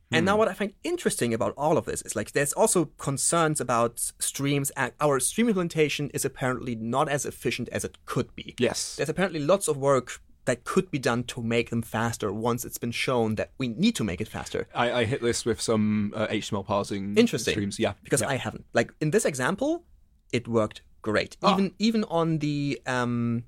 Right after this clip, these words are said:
Speaker 1: Nokia two, the app works great.
Speaker 2: Oh, nice.
Speaker 1: And, and it's not like I'm, I'm doing non-trivial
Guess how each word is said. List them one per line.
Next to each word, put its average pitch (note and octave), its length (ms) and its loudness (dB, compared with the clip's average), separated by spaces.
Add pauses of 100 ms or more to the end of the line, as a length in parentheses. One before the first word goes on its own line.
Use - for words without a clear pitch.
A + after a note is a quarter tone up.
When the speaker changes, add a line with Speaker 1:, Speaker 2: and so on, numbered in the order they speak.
(100)
Speaker 1:
Nokia C3+ 320 0
two, A#3+ 260 0 (600)
the - 120 -8
app - 120 -6
works - 240 -6
great. D#4+ 180 -2 (380)
Speaker 2:
Oh, C#4 100 0
nice. E3+ 460 -2
Speaker 1:
And, C3+ 280 0 (680)
and E3 280 2
it's F3+ 200 0
not D4+ 200 2
like G#3+ 400 0
I'm, F3+ 220 -2
I'm F#3+ 80 2
doing A3+ 540 2 (1600)
non-trivial C3+ 1800 0